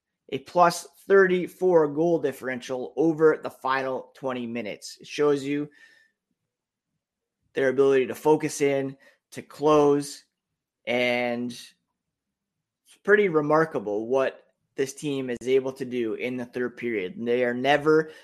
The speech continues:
out of any game. They do not quit. And part of that for Boston last night was Jeremy Swayman keeping them in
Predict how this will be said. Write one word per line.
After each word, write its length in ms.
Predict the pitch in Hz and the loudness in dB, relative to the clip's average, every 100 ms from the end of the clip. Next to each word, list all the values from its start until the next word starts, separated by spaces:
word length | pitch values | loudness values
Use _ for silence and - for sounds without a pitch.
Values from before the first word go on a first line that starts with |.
| _ - | _ -2
out 300 | 143 160 156 - | 4 4 4 -4
of 140 | 120 - | -8 -4
any 300 | 143 147 131 | -2 -2 -2
game. 520 | 135 147 143 143 143 _ _ | 0 0 0 -4 -8 _ _
They 120 | 117 | -6
do 140 | 113 127 | -4 -2
not 340 | 131 151 - | 2 2 0
quit. 380 | - 143 147 - _ _ _ _ _ _ _ - | -2 0 0 -2 _ _ _ _ _ _ _ -6
And 580 | 131 139 139 139 139 131 - _ _ _ _ _ _ _ _ _ _ | -2 0 0 0 -2 -6 -12 _ _ _ _ _ _ _ _ _ _
part 220 | - 190 | 4 6
of 120 | 208 160 | 6 4
that 340 | 160 151 - | 2 2 0
for 180 | 180 190 | 4 6
Boston 440 | 170 180 180 165 | 8 6 4 -2
last 240 | 160 160 165 | 0 -2 2
night 280 | 185 190 | 2 4
was 460 | 143 156 165 196 - _ _ _ _ _ | 2 4 4 0 -8 _ _ _ _ _
Jeremy 300 | 151 156 160 | 0 2 0
Swayman 540 | - 196 214 190 175 | -2 0 2 2 -2
keeping 480 | 175 190 196 185 170 | -4 -6 -2 -2 0
them 400 | 151 143 143 139 | 0 0 0 -4
in 280 | - 135 127 | -4 -2 -2